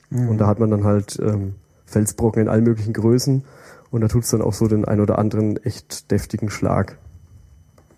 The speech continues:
Speaker 2: Also das war eigentlich alles, was so nötig ist für,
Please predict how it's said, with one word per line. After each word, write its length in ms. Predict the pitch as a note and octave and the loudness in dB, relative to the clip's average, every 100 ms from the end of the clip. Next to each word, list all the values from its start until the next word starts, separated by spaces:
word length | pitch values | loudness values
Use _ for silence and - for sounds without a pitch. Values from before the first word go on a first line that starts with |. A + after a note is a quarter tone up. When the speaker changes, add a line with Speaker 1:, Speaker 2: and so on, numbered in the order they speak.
| _ _ - | _ _ -2
Speaker 2:
Also 120 | G#2 | 0
das 120 | G2+ | 2
war 60 | G#2+ | 2
eigentlich 180 | G#2 G2 | 2 2
alles, 200 | G#2 G#2 | 0 0
was 120 | G#2+ | 0
so 80 | A2 | 2
nötig 280 | G#2 G#2 G#2+ | 0 0 -2
ist 160 | - | -6
für, 520 | - - G#2+ G2+ G2 | -6 -2 2 4 2